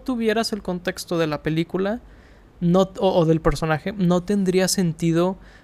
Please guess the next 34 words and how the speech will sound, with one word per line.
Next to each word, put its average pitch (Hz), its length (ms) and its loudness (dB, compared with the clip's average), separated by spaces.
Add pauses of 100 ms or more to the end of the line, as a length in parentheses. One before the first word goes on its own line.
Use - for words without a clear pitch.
(200)
por 147 200 -2
qué 165 140 6
darle 185 260 4
el 175 80 2
traje, 175 580 4
por 156 280 -6
qué 165 160 0
darle 175 340 2
el 170 60 0
escudo, 165 580 -2
o 180 80 0
sea, 175 220 -4
y, 214 200 -8
y 233 160 -6
eso 240 200 0
es 285 120 -6
nada 269 200 -4
más 240 280 0
como 240 260 -4
la 214 100 2
superficie. 165 760 -4 (640)
Eh, 175 320 0
la, 190 260 -2
la, 180 340 0
el 170 140 -2
capítulo 220 420 -4
está - 180 -2
lleno 196 360 -2
de, 196 120 -2 (200)
de 165 180 -2
problemas 165 560 -2
así 160 300 -4
en 156 100 -4
general. 151 480 -8